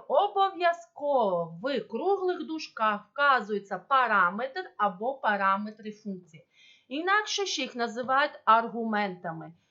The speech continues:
Існують різні типи аргументів: число, те-, текст тощо. Розглянемо декілька функцій, які ми сьогодні будемо з вами використовувати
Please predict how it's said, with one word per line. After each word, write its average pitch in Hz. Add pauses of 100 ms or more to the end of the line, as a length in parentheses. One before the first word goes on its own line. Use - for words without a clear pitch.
(120)
Існують 427
різні 381
типи 294
аргументів: 202
число, 370 (140)
те-, 311
текст 320
тощо. 196 (520)
Розглянемо 392
декілька 285
функцій, 403
які 277
ми 240
сьогодні 240
будемо 202
з 185
вами 349
використовувати 277